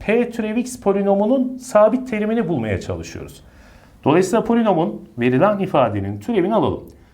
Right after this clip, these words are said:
Tabii ki de eşitliğin sağ tarafında çarpım durumunda ifadeler var. Burada da temel türev alma kurallarını hatırlatalım diye biraz uzun tuttum ifadeyi. İşte sağ tarafta bir çarpım işlemi var. Hatta her çarpanın içerisinde de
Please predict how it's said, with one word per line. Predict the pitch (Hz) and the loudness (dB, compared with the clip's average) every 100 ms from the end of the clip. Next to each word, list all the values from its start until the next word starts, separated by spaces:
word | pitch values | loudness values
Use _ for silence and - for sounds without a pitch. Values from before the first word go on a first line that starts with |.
| _ _ _ _ | _ _ _ _
Tabii | 143 160 | -4 -4
ki | 180 | -2
de | 190 190 | 0 0
eşitliğin | 175 170 180 185 196 | 0 -2 -4 -4 -4
sağ | 185 170 175 | 2 2 2
tarafında | 190 196 233 220 | 2 0 -2 -2
çarpım | 120 - 156 151 180 | 0 2 2 2 0
durumunda | 127 110 117 220 | 0 0 -2 -2
ifadeler | 185 175 160 175 170 107 | 0 2 2 4 2 2
var. | 156 202 - _ _ _ _ | -4 -10 -18 _ _ _ _
Burada | 147 208 | -10 -4
da | 190 | -4
temel | - 160 180 175 | -2 0 0 0
türev | 170 | -2
alma | 170 170 180 170 | 0 0 -2 -4
kurallarını | 165 165 165 165 165 170 - - | -2 0 2 0 0 -2 -6 -8
hatırlatalım | 143 170 165 160 170 175 | -6 -2 -2 0 -2 0
diye | 120 107 | 0 -2
biraz | 127 135 131 | 2 2 2
uzun | 123 165 170 | -2 -2 -2
tuttum | 180 - 107 | -4 -4 -6
ifadeyi. | 104 101 87 85 160 - - - - - _ | -4 -2 -2 -2 -4 -6 -14 -20 -20 -20 _
İşte | - 143 | -2 -2
sağ | 139 156 | 4 2
tarafta | 165 175 165 170 | 4 0 0 0
bir | 160 160 | -2 -2
çarpım | - 151 147 147 151 | -2 0 0 0 -4
işlemi | 147 143 196 | -2 0 2
var. | 233 120 - | 2 0 -2
Hatta | - - - 233 - - - - - _ _ _ | -4 -4 0 0 0 -4 -18 -20 -20 _ _ _
her | - 170 220 | -4 -2 -2
çarpanın | - 151 151 175 | 0 -2 0 -4
içerisinde | 175 - 170 165 180 196 | -4 -2 -2 -2 -4 -2
de | 247 - 90 | 0 0 -2